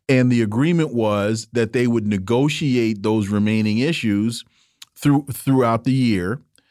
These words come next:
And the city decides, "Nah, here's what we're gonna do. We're just gonna take these remaining issues and fold them into next year's negotiation," which really impacts the union's negotiating position.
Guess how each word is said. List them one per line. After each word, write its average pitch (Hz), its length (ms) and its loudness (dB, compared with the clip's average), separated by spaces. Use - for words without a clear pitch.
And 120 200 4
the 120 60 2
city 190 320 0
decides, 127 640 -2
"Nah, 202 320 0
here's 196 180 2
what 185 80 -2
we're 156 80 -4
gonna 151 160 0
do. 120 320 -2
We're 165 100 2
just 185 200 0
gonna 147 180 0
take 185 380 -2
these 156 340 2
remaining 160 460 0
issues 147 460 -2
and 127 240 -4
fold 180 420 0
them 165 220 -2
into 160 540 -2
next 185 480 0
year's 143 300 2
negotiation," 110 1000 0
which 170 260 0
really 233 500 0
impacts 208 840 -4
the 151 200 2
union's 196 640 0
negotiating 180 840 0
position. 196 580 -4